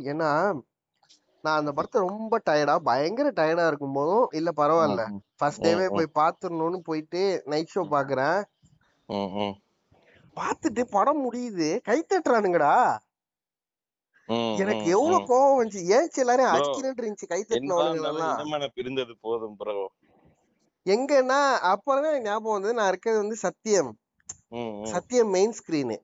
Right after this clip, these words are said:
Speaker 2: ம், ம்.
Speaker 1: அவனுங்க வந்து இந்த மாதிரி கண்டென்ட் எல்லாம் போட்டாதான் நைஸ்ல சூப்பர் கம்யூனல்
Speaker 2: ம்.
Speaker 1: ஹார்மோனி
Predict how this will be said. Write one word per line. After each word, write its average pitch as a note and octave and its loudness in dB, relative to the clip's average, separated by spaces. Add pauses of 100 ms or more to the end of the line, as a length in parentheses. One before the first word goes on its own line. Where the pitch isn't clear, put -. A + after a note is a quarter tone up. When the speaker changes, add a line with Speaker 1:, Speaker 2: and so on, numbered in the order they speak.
(460)
Speaker 2:
ம், A2 -8
ம். G#2 -6
Speaker 1:
அவனுங்க A3 2
வந்து G#3+ -4 (140)
இந்த A3 -2
மாதிரி A#3+ 2
கண்டென்ட் G#3+ -2
எல்லாம் A3+ 0
போட்டாதான் G3+ 2
நைஸ்ல A#3 2
சூப்பர் A#3+ 0 (240)
கம்யூனல் B3 2
Speaker 2:
ம். G#3+ -2
Speaker 1:
ஹார்மோனி G3+ 0